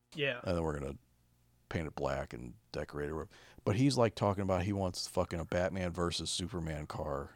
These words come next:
Speaker 2: So he wants, like, Batman and Superman fighting on the car.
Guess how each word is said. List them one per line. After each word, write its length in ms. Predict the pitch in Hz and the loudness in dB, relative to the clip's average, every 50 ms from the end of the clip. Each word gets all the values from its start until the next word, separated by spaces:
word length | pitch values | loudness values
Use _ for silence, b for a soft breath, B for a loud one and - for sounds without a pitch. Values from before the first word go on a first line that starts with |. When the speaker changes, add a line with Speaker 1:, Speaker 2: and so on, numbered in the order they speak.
| - - _ _ _ _ | -18 -20 _ _ _ _
Speaker 2:
So 160 | - - - 95 | -10 -4 0 0
he 100 | 95 98 | 2 2
wants, 300 | 92 98 92 87 - 92 | 2 2 2 2 2 2
like, 240 | 87 87 90 - - - - - - | 2 2 0 -4 -10 -16 -16 -14 -12
Batman 460 | 90 92 - 90 87 - 95 92 87 | -6 0 2 2 4 4 2 2 0
and 100 | 85 80 | 0 2
Superman 400 | - - 90 87 92 87 82 78 | 0 0 0 -2 -2 -2 -2 -2
fighting 420 | 78 - - 85 85 85 85 82 82 | -2 -2 0 0 2 2 0 0 0
on 120 | 80 78 | -2 -2
the 60 | 76 | -4
car. 460 | - - 78 78 78 82 87 92 92 | -2 0 2 4 6 6 4 4 0